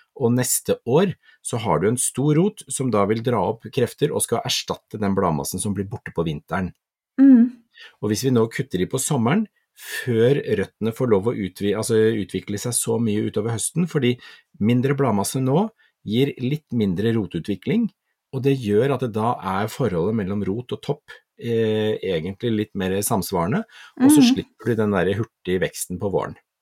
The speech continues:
Speaker 1: for
Speaker 2: Ja.
Speaker 1: å, å kompensere.
Speaker 2: Mm. Så veldig lurt å beskjære nå.
Speaker 1: Mm.
Speaker 2: Mm.
Speaker 1: Og jeg, jeg synes det,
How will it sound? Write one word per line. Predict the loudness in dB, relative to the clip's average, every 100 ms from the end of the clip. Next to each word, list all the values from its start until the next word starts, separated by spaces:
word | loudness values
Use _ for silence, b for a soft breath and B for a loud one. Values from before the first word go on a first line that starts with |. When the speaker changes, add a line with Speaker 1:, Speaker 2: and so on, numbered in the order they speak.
| _ _
Speaker 1:
for | 2
Speaker 2:
Ja. | 2 4
Speaker 1:
å, | 2 0 0 0 2 0
å |
kompensere. | -2 -4 -2 -2 -2 -4 -8 _ _ _ _ _
Speaker 2:
Mm. | 4 6 6 0 -8 _ _
Så | -4 0 4
veldig | 4 4 2
lurt | 2 2 0
å |
beskjære | -2 -2 -2 0
nå. | -2 -2 -6 _ _ _ 0
Speaker 1:
Mm. | 4 4 2 -4 -14 B B 6
Speaker 2:
Mm. | 8
Speaker 1:
Og |
jeg, | 8 6 6 8 8 6 2 0 0
jeg | 2 2
synes | 0 -2 -2 -4
det, | -2